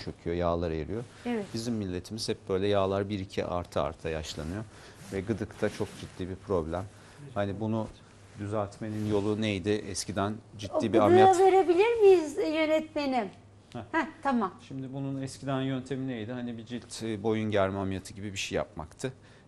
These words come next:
Speaker 1: Liposuction da buraya çok uygun değil. Çünkü orada bir sürü damar var, bilmem sinir var. Hani böyle bir çubukla orayı negatif basınçla
Speaker 2: Evet.
Speaker 1: mekanik olarak alamıyorsunuz. Dolayısıyla şimdi bizim yaptığımız şey bu ışığı sadece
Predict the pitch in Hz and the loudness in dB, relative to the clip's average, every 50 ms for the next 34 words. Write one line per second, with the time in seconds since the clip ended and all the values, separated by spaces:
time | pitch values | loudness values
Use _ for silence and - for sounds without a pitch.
0 | - - 101 - 117 107 - - 110 104 - - - 107 101 101 92 98 101 98 | -14 -14 -10 -8 -6 -4 0 0 0 0 -2 -4 -6 -6 -6 -6 -6 -4 -2 -2
1 | 98 98 - 107 - - 98 98 92 92 92 95 92 98 98 - - - 104 98 | -2 -4 -6 -10 -8 -6 -6 -6 -4 -4 -6 -6 -6 -8 -10 -10 -10 -10 -10 -8
2 | - 98 95 95 95 90 90 95 - - 90 90 85 92 87 90 92 92 92 92 | -6 -4 -4 -4 -4 -8 -12 -12 -12 -12 -10 -6 -4 -4 -2 -2 -2 -4 -4 -4
3 | 92 90 92 92 87 85 85 90 87 90 92 92 - - - 92 92 90 90 95 | -6 -6 -6 -8 -8 -8 -8 -8 -8 -8 -10 -10 -10 -12 -10 -10 -10 -8 -6 -6
4 | 92 92 92 92 92 90 90 92 90 90 85 - - - 92 87 - - - 92 | -6 -6 -6 -6 -6 -6 -4 -4 -4 -4 -6 -8 -10 -10 -10 -10 -10 -8 -4 -2
5 | 95 92 95 92 90 92 90 98 92 - - - - 90 - 294 302 285 247 208 | 0 0 0 0 0 -2 -4 -4 -8 -10 -12 -10 -8 -4 0 2 2 2 2 0
6 | 95 87 90 87 - - 95 95 95 - 92 90 92 92 98 98 - 95 95 98 | 0 -2 -4 -6 -4 -4 -4 -4 -4 -6 -6 -4 -4 -4 -4 -4 -4 -2 -2 -2
7 | 92 90 82 80 - - - 107 120 - - - - - - - - - - - | -2 -2 -6 -8 -10 -12 -12 -12 -12 -14 -16 -18 -20 -20 -20 -20 -20 -20 -20 -18
8 | - 123 127 135 135 - - 113 107 127 123 123 123 123 120 123 123 127 120 120 | -14 -12 -10 -10 -10 -10 -12 -12 -12 -10 -10 -10 -10 -10 -10 -8 -6 -6 -6 -6
9 | 120 - 123 113 107 - 117 135 139 131 131 131 117 113 - - 131 120 - - | -8 -10 -12 -12 -10 -10 -10 -10 -10 -10 -12 -12 -12 -12 -10 -10 -10 -8 -6 -6
10 | 139 131 120 120 117 113 - 120 120 117 | -4 -4 -4 -6 -6 -8 -6 -8 -8 -8